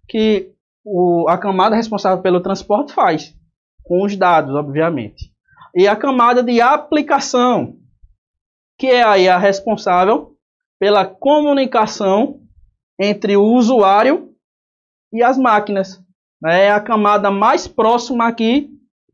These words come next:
do ser humano, do humano. E é isso que você precisa saber a respeito da arquitetura que compõe aí a internet, que é o T C P I P, que é a base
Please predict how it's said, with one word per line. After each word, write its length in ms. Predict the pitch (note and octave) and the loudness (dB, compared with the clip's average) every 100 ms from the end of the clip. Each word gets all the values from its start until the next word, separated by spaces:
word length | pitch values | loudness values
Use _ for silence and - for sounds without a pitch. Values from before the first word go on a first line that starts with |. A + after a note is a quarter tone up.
| _ A3+ | _ -8
do 60 | |
ser 220 | - A3+ | 0 2
humano, 480 | B3+ A#3 G#3 G3+ F#3 | 2 2 0 -2 -6
do 180 | D#3+ E3 | -4 -2
humano. 380 | G#3+ F#3+ A3 G#3+ | -2 0 -2 -2
E 60 | |
é 120 | A3+ A3+ | 0 -2
isso 180 | A3+ | -2
que 80 | - | -4
você 240 | A#3+ A3+ A3+ | -6 -2 -4
precisa 400 | A3+ A3 A#3 A3 | -4 -4 -4 -2
saber 600 | B3 G3+ F#3+ G#3 - _ _ - | -2 -2 0 0 -2 _ _ -6
a 80 | - | -2
respeito 520 | G#3+ - G3+ G3+ G3 | -2 -2 -2 -2 0
da 120 | F#3+ | 0
arquitetura 880 | F#3 - A3 B3+ A#3 G#3+ G3 G3 G#3 - _ _ _ | 0 -4 0 0 0 0 2 0 -2 -8 _ _ _
que 120 | F#3 | -4
compõe 540 | F#3 A3+ A3+ G3 G3 | -2 -4 -2 -2 0
aí 220 | F#3+ F#3 | 0 0
a 80 | F#3 | 0
internet, 640 | G3 G3+ G#3 F#3+ E3 D#3 - | -2 -2 -2 0 0 -2 -4
que 100 | F3+ | -4
é 40 | |
o 60 | E3+ | -2
T 120 | F3 | -6
C 160 | - | -6
P 220 | D#3+ D3+ D#3 | -4 -2 -2
I 40 | |
P, 540 | D#3+ E3+ F3+ F#3+ - _ | -2 0 0 -2 -14 _
que 160 | G3+ | 0
é 140 | F#3+ G3+ | 2 4
a 140 | B3+ | 2
base 680 | G#3+ F#3 G#3 F#3 D3+ A#2 | 0 2 2 0 -2 -10